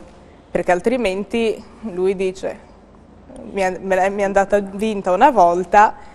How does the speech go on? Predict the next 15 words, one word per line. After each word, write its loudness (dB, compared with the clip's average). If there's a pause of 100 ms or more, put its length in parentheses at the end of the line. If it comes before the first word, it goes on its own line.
(160)
e 2
quindi 0
anche 2
la -2
seconda 0
è 0
per -6
forza -8
così". -6
Quindi -6
io 0
dico -6
fin -8
da 2
subito: -2